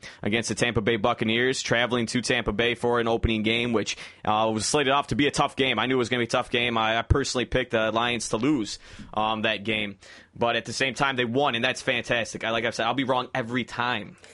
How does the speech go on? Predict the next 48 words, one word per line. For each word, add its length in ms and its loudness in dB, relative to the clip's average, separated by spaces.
if 220 -2
it's 160 -2
the 320 0
opposite 460 -2
result. 240 0
If 80 -8
it's 80 -2
a 40 0
good 240 2
thing 220 -2
for 160 0
our 160 4
home 200 0
team, 340 -2
I 140 2
don't 140 -2
care 200 -2
what 80 -2
I 60 -4
pick. 220 -12
But, 140 2
um, 220 2
the 80 0
Lions 320 0
did 160 0
get 120 2
it 140 -2
done. 320 0
Um, 420 0
J-, 140 -4
uh, 160 2
Matt 220 0
Stafford 380 0
looked 160 0
absolutely 480 0
phenomenal 520 0
out 280 0
there. 200 2
Uh, 120 0
twenty-four 480 0
for 120 -6
thirty-three 460 0
passing, 480 -2
three 220 0
hundred 260 -2
and 100 -4
five 300 0
yards, 420 0